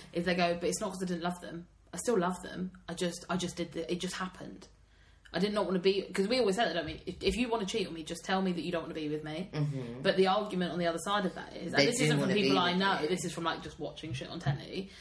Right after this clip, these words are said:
Speaker 1: They go, like, I was watching that open house thing where these couples are going in and, and exper-, experimenting with having a threesome for the first time.
Speaker 2: Mm-hmm.
Speaker 1: And this one couple,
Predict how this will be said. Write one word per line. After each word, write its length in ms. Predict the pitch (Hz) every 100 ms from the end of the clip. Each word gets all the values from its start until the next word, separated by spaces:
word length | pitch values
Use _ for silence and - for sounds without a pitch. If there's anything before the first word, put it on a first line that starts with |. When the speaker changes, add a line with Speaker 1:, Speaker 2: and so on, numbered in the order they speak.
| - -
Speaker 1:
They 100 | 175
go, 200 | 175 165 -
like, 240 | 170 - - - - - -
I 80 |
was 140 | 175 170
watching 360 | 180 - 170
that 200 | 170 170 - -
open 320 | 180 175 175
house 240 | - 175 -
thing 180 | 175 190
where 120 | 180
these 140 | 165
couples 360 | - 180 180 165
are 40 |
going 320 | 160 160 160 170
in 220 | 165 160
and, 200 | 160 151
and 160 | 160 156
exper-, 380 | 151 - 175 -
experimenting 600 | - - 175 165 160 -
with 80 | 151
having 180 | 160 160
a 40 |
threesome 360 | - 185 185 190
for 60 |
the 80 | 196
first 220 | 196 202
time. 280 | 208 208 247 330 - - - 269
Speaker 2:
Mm-hmm. 240 | 113 117 113 117
Speaker 1:
And 340 | 185 180 180 175
this 140 | 170
one 200 | 180 185
couple, 640 | 180 160 139 156 117 175